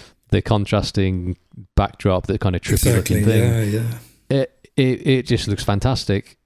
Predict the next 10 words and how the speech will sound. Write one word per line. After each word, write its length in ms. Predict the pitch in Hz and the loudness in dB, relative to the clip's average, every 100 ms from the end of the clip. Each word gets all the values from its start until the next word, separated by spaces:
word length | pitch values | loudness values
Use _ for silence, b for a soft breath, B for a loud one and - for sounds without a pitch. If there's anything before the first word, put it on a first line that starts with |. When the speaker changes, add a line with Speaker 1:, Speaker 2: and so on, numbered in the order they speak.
| _ _ 156 | _ _ -8
Speaker 1:
but 380 | - 123 123 - | 0 2 0 -2
from 140 | - 113 | 0 2
our 180 | 139 143 | 2 0
side, 540 | - 95 92 95 113 - _ _ _ _ | 0 0 0 -2 -8 -20 _ _ _ _
it, 140 | 131 - B B B | -2 2 B B B
Speaker 2:
<laughs> 140 | B - | B -2
Speaker 1:
it 200 | 107 101 | 0 0
looks 200 | 90 - | 0 0
the 100 | 92 | 0
same. 480 | - 143 143 107 | 2 4 4 2